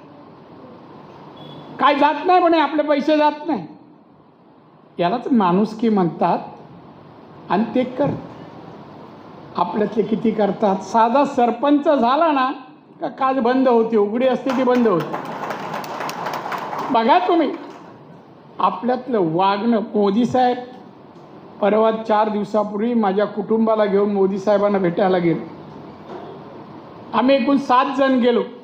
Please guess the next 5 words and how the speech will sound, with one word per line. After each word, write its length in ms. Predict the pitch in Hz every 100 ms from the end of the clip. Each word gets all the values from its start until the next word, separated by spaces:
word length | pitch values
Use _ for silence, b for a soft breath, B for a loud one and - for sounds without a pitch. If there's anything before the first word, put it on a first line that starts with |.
| - - - - - - - - - -
आणि 180 | 277 269
जेव्हा 320 | 294 302 - -
त्यांच्या 340 | 240 240 262 285
कॅबिनमध्ये 680 | 262 233 226 302 330 320 277
गेलो, 360 | 208 190 220